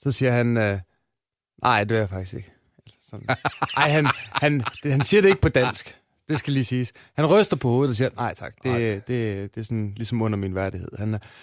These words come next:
Speaker 1: så viste det sig, at han var rumænsk kontraktarbejder. Øh,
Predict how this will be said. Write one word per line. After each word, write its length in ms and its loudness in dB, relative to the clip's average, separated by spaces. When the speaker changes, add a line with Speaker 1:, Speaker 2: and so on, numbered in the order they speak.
Speaker 1:
så 120 -4
viste 200 0
det 60 0
sig, 100 2
at 60 2
han 100 2
var 80 4
rumænsk 440 0
kontraktarbejder. 880 2
Øh, 540 4